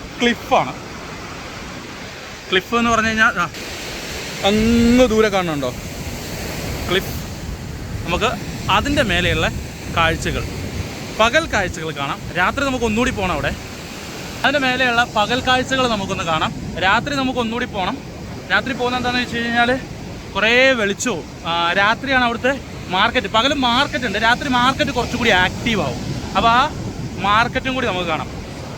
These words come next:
കടലേ, നീലക്കടലേ. ആ, കടല്, കട കണ്ടു, കടല, കടല് കണ്ടു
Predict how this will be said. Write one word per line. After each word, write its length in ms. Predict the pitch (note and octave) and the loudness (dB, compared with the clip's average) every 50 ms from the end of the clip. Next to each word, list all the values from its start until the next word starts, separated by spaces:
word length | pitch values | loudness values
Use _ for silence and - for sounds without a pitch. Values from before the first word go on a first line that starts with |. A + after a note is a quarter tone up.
| - - - - - - - - - A3+ | -10 -10 -10 -10 -12 -12 -10 -8 -4 -2
കടലേ, 420 | A3+ A3+ A#3 A#3 C4+ C4+ C#4 C#4 C#4 C#4 C#4 C#4 C4+ C#4 C4+ C#4 C#4 C#4+ C#4+ C#4 - - - - A#3+ | 0 0 0 -2 -2 0 0 0 0 2 2 2 4 4 4 4 4 2 2 -2 -6 -10 -8 -6 -2
നീലക്കടലേ. 760 | C4 C#4+ D4+ E4+ E4 D#4+ D4+ - C4+ C4+ C4 B3+ C4 C4+ C4+ C4+ C4+ C4+ C4+ C4+ - - - - - - - - - - - - - - - - - - - - - C3 | 0 0 2 2 4 2 2 2 0 -2 0 0 0 0 0 2 2 0 0 -2 -2 -6 -10 -12 -12 -12 -14 -14 -14 -14 -14 -14 -14 -12 -12 -12 -14 -14 -14 -12 -8 -6
ആ, 40 | C3 C3 C3 C3 B2+ B2+ A#2+ A#2 A2+ G#2+ - - - - - - - - - - - - E3 | -6 -4 -4 -2 -2 -2 -2 -4 -4 -6 -8 -10 -12 -12 -12 -12 -10 -10 -12 -12 -4 0 2
കടല്, 280 | E3+ F#3 G#3+ A3 B3+ A3+ G#3 | 4 4 4 4 2 2 2
കട 120 | F#3 G3 G#3 G#3+ G#3+ | 4 4 4 2 2
കണ്ടു, 240 | G#3 G#3 G#3 C#4 - - - - - - - - E3 | 0 -2 -2 -6 -6 -10 -12 -12 -14 -14 -8 -2 0
കടല, 220 | E3 E3+ G3 G#3+ - F#3 - - - - - | 2 4 4 4 2 2 0 -4 -10 -6 -4
കടല് 260 | E3 D#3+ F3+ G3 A#3+ B3 | -2 0 0 2 2 2
കണ്ടു 220 | A#3 A3 A3 B3 | 2 2 0 -2